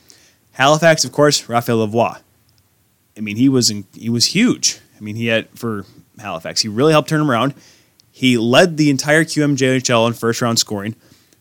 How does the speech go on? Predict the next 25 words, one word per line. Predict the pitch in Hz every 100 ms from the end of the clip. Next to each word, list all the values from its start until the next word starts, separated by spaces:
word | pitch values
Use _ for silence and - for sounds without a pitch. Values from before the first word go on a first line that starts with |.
| _
with | 113 -
thirteen | 123 117 139 123
points, | 98 87 98 - - - - _ -
seven | - 127 156 139
goals, | 110 120 123
which | 113 113
is | 104
the | 110
most | 120 131 143 135 - - _ _ _
among | 117 110 104 101 98 -
Q | - 110
M | 101
J | 101
H | 95 101
Lers. | 90 117 - - _ _ _ _ _ _ _ _ _
And | 104 104 107 107 - _ _ _ _ _ _ _ _ -
only | 143 165
games | 143 151 139
one | 120 147
and | 165 147
seven | 170 175 110 120 127 _
saw | - 131 127
Lavoie | 117 123 123
held | 120 120 -
pointless. | 123 71 - -